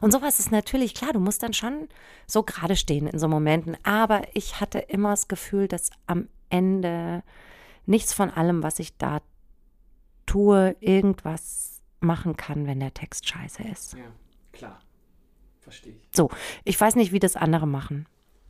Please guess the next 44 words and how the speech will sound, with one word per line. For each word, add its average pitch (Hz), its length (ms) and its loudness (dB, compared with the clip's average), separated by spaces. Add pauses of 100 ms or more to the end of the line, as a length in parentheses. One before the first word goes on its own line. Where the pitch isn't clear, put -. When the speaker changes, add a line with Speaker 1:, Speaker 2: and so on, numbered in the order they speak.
(760)
Speaker 2:
Ja. - 100 -16
Speaker 1:
Aber 160 480 2 (600)
ich - 320 -12
bin 214 160 4
damit 190 280 2
ja, - 140 0
ich 180 80 -4
bin 214 140 2
ja 208 100 0
auch 190 40 0
mit 190 160 -4
keiner 180 240 -4
Band 202 280 -2
unterwegs. 156 440 -6
Ich - 60 -10
bin 196 100 2
damit 175 240 0
ja - 140 -6
auch - 100 -16 (200)
ziemlich 190 280 0
allein. 156 380 -2 (220)
Speaker 2:
Klar. 127 280 0 (1000)
Speaker 1:
Also 156 300 2 (100)
ich - 160 -12 (580)
geh 190 80 0
da 180 120 4
halt 170 160 -2
hin 196 160 0
und 170 100 2
sag, 160 240 -8
"Hallo, 202 340 0
ich 196 200 -4
bin's." 151 460 -6
Und 156 180 0
da 151 80 0
musste, 160 420 0
da 156 200 -2 (260)
bin 196 120 4
ich 185 100 0
froh, - 260 -2
wenn 165 120 4
ich 151 100 2
nicht 156 200 -2
zusammenklapp 135 920 -6